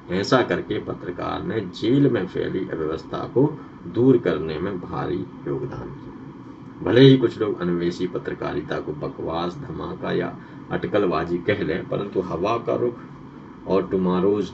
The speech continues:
न्यूज टुडे का अपना महत्व है। आज के अन्वेषी पत्रकार घटनाओं के सागर में अपने को डुबो देते हैं तथा अपने महाचेतन सामर्थ्य के बल पर वे घटनाओं के अंतिम परिणाम को पहले ही भांप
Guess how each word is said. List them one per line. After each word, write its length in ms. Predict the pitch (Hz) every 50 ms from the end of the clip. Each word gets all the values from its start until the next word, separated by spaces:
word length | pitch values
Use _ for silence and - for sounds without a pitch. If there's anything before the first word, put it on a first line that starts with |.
| 90
न्यूज 340 | 92 95 101 95 87 - -
टुडे 220 | 87 82 78 87 82
का 180 | - - 82
अपना 420 | 76 - - - - 82 82 78 73
महत्व 400 | 71 67 78 76 69 - - -
है। 400 | 87 80 - 69 - - - - - - - - - - - 78
आज 280 | 85 95 98 92 87 -
के 260 | - - 85 80 80
अन्वेषी 500 | - 80 78 76 76 78 73 - 71 -
पत्रकार 600 | - 67 69 - - - - 87 92 95 92 87
घटनाओं 540 | 82 85 82 85 85 87 92 98 104 101 87
के 140 | - 87
सागर 380 | 78 - 80 78 80 82 85 82
में 160 | 80 - 80
अपने 220 | 80 - - - 80
को 140 | - - - -
डुबो 260 | - 71 82 101 110 113
देते 280 | 107 104 101 - 113
हैं 240 | 110 113 127 127 131 - - - - - - - -
तथा 180 | - - 92 87
अपने 300 | 82 - - 87 85 80
महाचेतन 720 | 78 76 78 90 104 107 95 87 87 80 71 - 85 78
सामर्थ्य 520 | 71 - 76 71 73 82 80 76 - - -
के 80 | -
बल 240 | - 64 - 64 -
पर 340 | - - 107 131 147 143 - - - - - - -
वे 120 | 85 85 76
घटनाओं 520 | - 69 69 80 82 78 78 78 80 76
के 200 | 71 - - 92
अंतिम 560 | 87 - - - 76 73 73 - 82 76 71
परिणाम 380 | - 78 76 71 67 69 71 73
को 200 | - - - 120
पहले 460 | 113 - 90 80 - 78 78 80 80
ही 140 | 87 123 131
भांप 300 | 92 90 - - -